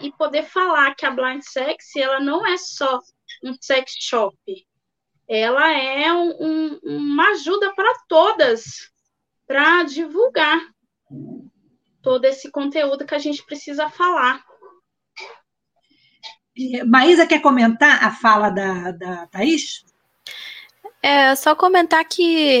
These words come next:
Speaker 3: esse trabalho, né, que ela diz que faz associado de solta o cabelo, usa um perfume, coloca um salto alto, né, isso trabalha uma autoestima, é, uma autoconfiança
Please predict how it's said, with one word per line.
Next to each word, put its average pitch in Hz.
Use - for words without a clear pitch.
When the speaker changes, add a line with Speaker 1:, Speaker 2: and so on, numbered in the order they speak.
Speaker 3:
esse -
trabalho, 247
né, 220
que 220
ela 226
diz 220
que 233
faz 220
associado 214
de 214
solta 285
o -
cabelo, 233
usa 226
um 277
perfume, 226
coloca 233
um 311
salto 262
alto, 220
né, 214
isso 226
trabalha 262
uma 240
autoestima, 233
é, 208
uma 208
autoconfiança 214